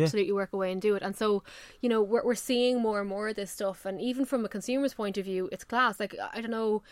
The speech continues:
if you've kind of had a go of it yet, but Paul McCartney did,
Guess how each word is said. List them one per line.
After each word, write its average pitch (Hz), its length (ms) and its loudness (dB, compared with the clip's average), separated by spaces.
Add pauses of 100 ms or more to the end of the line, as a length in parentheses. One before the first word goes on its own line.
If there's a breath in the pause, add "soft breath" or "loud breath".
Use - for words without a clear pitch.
(400 loud breath)
if - 180 -8 (180)
you've 208 300 -6
kind 202 180 -2
of 180 140 -6
had 196 140 -6
a 185 40 -4
go 226 240 4
of 220 80 2
it 190 60 -2
yet, 185 200 0
but - 140 -14
Paul 233 280 0
McCartney 208 520 0
did, 190 360 -2